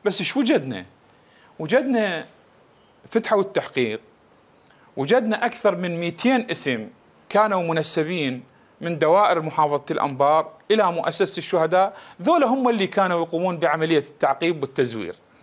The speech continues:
مع الأسف يعني، إحنا ما نقول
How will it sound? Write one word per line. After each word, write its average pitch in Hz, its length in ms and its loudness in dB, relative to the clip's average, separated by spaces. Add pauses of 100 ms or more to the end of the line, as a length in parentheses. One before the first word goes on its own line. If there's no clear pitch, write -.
(640)
مع 143 120 0
الأسف 135 380 -2
يعني، 71 220 -6 (360)
إحنا 151 160 -6
ما 208 100 0
نقول 208 380 0